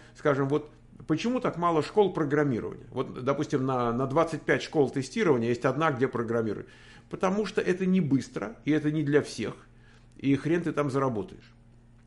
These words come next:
Понимаете? Поэтому так получается. А тестирование, оно массовое и быстренькое. И человек платит там свои там две, три, четыре, пять, шесть тысяч. И это не двадцать пять, и это не сто пятьдесят, и это, понимаете?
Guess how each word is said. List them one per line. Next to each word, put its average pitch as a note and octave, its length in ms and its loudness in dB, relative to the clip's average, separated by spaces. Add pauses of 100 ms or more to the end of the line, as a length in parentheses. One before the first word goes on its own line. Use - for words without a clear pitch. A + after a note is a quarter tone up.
(280)
Понимаете? E3+ 380 -2 (480)
Поэтому D3 1080 0
так - 320 -6
получается. F#3+ 540 0
А D#3 60 2
тестирование, A3 560 -2
оно E3+ 100 -2
массовое B2+ 640 -2 (760)
и D#3+ 100 -4
быстренькое. C#3+ 840 -2 (300)
И D#3 180 -2
человек F#3 440 2
платит F3+ 340 0
там C3 120 -2
свои C3+ 220 -2
там A#2 220 -2
две, C#3 180 0
три, D3 260 -4
четыре, C#3 360 -4
пять, - 280 -2
шесть C3 320 -4
тысяч. - 400 -10 (440)
И F3+ 100 -4
это A3 240 2
не G#3 120 0
двадцать G#3 420 0
пять, F#3 280 0
и C3+ 60 -2
это C3+ 220 0
не C3+ 120 -2
сто E3+ 200 -2
пятьдесят, C3 720 -2
и A2+ 40 -2
это, A2 340 -2
понимаете? - 500 -6